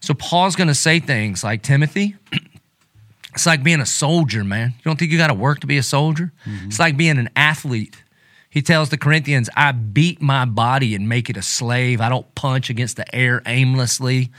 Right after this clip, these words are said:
Speaker 1: Like,
Speaker 2: Mm-hmm.
Speaker 1: there is work involved. He said, "It's like being a farmer." Nobody works harder than farmers.
Speaker 2: Mm-hmm.
Speaker 1: But the key in all of those things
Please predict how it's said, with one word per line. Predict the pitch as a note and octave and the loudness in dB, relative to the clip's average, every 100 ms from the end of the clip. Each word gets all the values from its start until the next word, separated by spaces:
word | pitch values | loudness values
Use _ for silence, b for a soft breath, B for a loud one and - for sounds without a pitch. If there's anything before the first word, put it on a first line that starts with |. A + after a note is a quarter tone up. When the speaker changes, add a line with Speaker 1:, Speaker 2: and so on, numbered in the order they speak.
| B B B - | B B B -4
Speaker 1:
Like, | - | -4
Speaker 2:
Mm-hmm. | D3+ C#3 | -2 0
Speaker 1:
there | C#3+ | 0
is | B2 G#2+ | 0 -2
work | G#2 G#2 C3+ D3 C3+ | -4 0 0 0 0
involved. | G#2+ G2+ F#2+ F#2 | -2 -2 -4 -2
He | C3 | -2
said, | - B2+ | 0 0
"It's | C3 | 0
like | D3 B2+ | 0 0
being | B2 B2+ G2+ | 0 0 -2
a | |
farmer." | - - A2+ G#2+ F2 | -6 -6 -4 -4 -6
Nobody | F#2+ B2 B2 | -4 -2 -2
works | G#2+ G2 | -4 -6
harder | G#2 F2 | -8 -10
than | F2 | -12
farmers. | - D2 C2+ - - | -12 -16 -16 -8 0
Speaker 2:
Mm-hmm. | B2 G#2 A2 B B B B B B - | 0 2 -4 B B B B B B -6
Speaker 1:
But | C#3+ | -2
the | D#3 | -2
key | - - A3 A#3 C#3+ C#3 | -2 0 2 2 2 0
in | C#3 C3+ | 0 -2
all | B2 D3+ E3+ | 0 0 2
of | D#3 A2+ | 0 -2
those | B2+ A#2+ - | -2 -2 -2
things | C#3+ C#3 G#2 G#2 A#2+ - | -2 0 0 -4 -6 -8